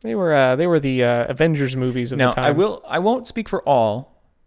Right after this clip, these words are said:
Speaker 2: Westerns because clearly some of them were shot on a soundstage.
Speaker 1: Mm-hmm, mm-hmm.
Speaker 2: Um, arguably most.
Speaker 1: Probably.
Speaker 2: Um, but especially the ones that we remember,
Speaker 1: Oh, yeah?
Speaker 2: uh, certainly weren't. Like, Good, the Bad, and the Ugly was shot out in some desert.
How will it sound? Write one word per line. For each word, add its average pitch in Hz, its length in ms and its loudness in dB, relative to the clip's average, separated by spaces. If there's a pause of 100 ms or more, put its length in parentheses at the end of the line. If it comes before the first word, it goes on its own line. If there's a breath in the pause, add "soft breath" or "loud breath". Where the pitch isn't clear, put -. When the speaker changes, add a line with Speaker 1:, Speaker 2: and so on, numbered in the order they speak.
(140)
Speaker 2:
Westerns 117 340 -6
because 123 220 -4
clearly 156 340 0
some 143 180 -4
of 131 60 -4
them 123 140 -4
were 120 160 -2
shot 113 260 -6
on 110 100 -4
a 113 40 -2
soundstage. 104 760 -8 (180)
Speaker 1:
Mm-hmm, 131 400 -6
mm-hmm. 127 420 -10
Speaker 2:
Um, 98 340 -4
arguably 151 300 0
most. 104 480 -6 (460)
Speaker 1:
Probably. 127 440 -6 (300)
Speaker 2:
Um, 104 500 -4 (200)
but 101 400 -2 (300)
especially 165 360 -2
the 139 80 -2
ones 127 140 -2
that 120 80 -4
we 107 100 -6
remember, 101 580 -4 (640)
Speaker 1:
Oh, 135 60 -4
yeah? 135 120 0 (160)
Speaker 2:
uh, 98 160 -6
certainly 92 320 -8
weren't. 87 180 -12
Like, 95 440 -10
Good, 135 100 -2
the 127 60 -8
Bad, 113 140 2
and 98 40 -6
the 101 80 -4
Ugly 101 220 -4
was 95 120 -8
shot 98 220 -4
out 95 240 -8
in 90 240 -14
some 92 240 -10
desert. 87 380 -10